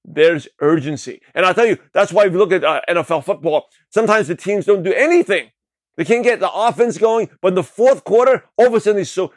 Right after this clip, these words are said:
you see so much scoring because of the urgency, the teams actually finally get the offenses going. So that's your time management tip. Think about what areas in your life that obviously in prospecting and go, you know, we do go D M O,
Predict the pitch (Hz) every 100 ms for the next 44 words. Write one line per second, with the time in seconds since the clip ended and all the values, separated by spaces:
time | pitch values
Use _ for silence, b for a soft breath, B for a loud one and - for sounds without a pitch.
0 | _ 156 175 - - 240 233 - - -
1 | 233 254 208 170 - _ _ 185 196 170
2 | 151 156 _ 208 269 247 254 - 165 165
3 | 135 _ _ - 127 160 165 151 139 127
4 | 143 143 135 123 113 131 127 110 107 123
5 | 117 98 _ _ _ 185 175 b b b
6 | - 240 233 170 196 202 202 185 175 190
7 | - _ _ 240 247 254 202 190 - _
8 | _ 175 190 285 - 202 208 175 185 175
9 | 151 160 214 226 - 226 247 233 151 214
10 | 156 170 - 190 196 196 190 180 190 -
11 | 156 147 165 156 143 131 147 147 123 185
12 | 202 190 185 175 170 165